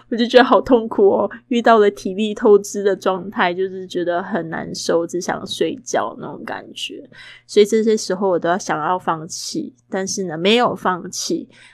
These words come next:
熬过来的感觉真的太美好了。所以就是像我们这个训练营，不是有六个月的时间吗？也是呢，大家不要放弃，就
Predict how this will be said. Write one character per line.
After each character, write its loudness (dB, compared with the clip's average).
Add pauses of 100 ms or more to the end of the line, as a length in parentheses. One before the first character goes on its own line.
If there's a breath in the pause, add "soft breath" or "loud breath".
(140 soft breath)
熬 6
过 8
来 4
的 2
感 -2
觉 -2
真 2
的 -2
太 -4
美 -6
好 -4
了。 -12
所 2
以 4
就 -2
是 -8
像 -2
我 -6
们 -10 (120)
这 0
个 0
训 -2
练 -2
营， -10
不 -10
是 -2
有 2
六 4
个 0
月 2
的 2
时 -6
间 -2
吗？ -10
也 -4
是 -8
呢， -8
大 -2
家 0
不 -12
要 6
放 0
弃， -6
就 0